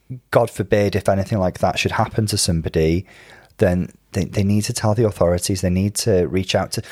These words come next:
if not tell the authorities, 'cause I know that people can fear lack of support and, um, kind of systemic transphobia and racism, 'cause let's face it, this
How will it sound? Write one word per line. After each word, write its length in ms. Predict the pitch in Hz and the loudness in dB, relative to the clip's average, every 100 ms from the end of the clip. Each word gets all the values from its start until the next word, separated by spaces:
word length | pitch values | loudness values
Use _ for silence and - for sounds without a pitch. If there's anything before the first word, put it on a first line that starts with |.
| - - | -14 -4
if 160 | - | 0
not 160 | 151 - | 2 0
tell 200 | - 143 | 2 2
the 100 | 143 | 2
authorities, 460 | 120 139 131 123 | 2 2 2 0
'cause 80 | - | 0
I 40 | 110 | 0
know 220 | 107 110 | 4 2
that 220 | 110 - | 2 -2
people 240 | 123 - 110 | -4 -2 -6
can 180 | - | -6
fear 580 | 110 - 110 101 95 92 - _ _ _ _ _ _ _ _ _ | -8 -2 2 4 4 0 -6 _ _ _ _ _ _ _ _ _
lack 380 | 127 113 - - | -2 -2 -2 -2
of 140 | 95 | -2
support 580 | - 107 - 104 127 139 | -2 -4 0 4 4 4
and, 280 | 127 110 92 - - _ _ _ _ | 0 -4 -6 -12 -20 _ _ _ _
um, 520 | 98 95 92 92 92 - _ - - | 0 0 0 -2 -4 -8 _ -20 -10
kind 240 | - 104 | -4 -2
of 120 | 98 - | -2 -4
systemic 520 | - - 104 92 - | -4 -2 0 -2 -4
transphobia 840 | - 98 - 104 104 113 143 123 | -4 -4 -2 2 2 2 2 4
and 100 | 92 | 2
racism, 600 | 95 104 - 127 117 143 | 0 0 0 -2 -2 -2
'cause 180 | 135 123 | -2 0
let's 200 | 117 - | 0 2
face 260 | 107 110 - | 0 0 -2
it, 80 | |
this 220 | 67 95 | -2 -2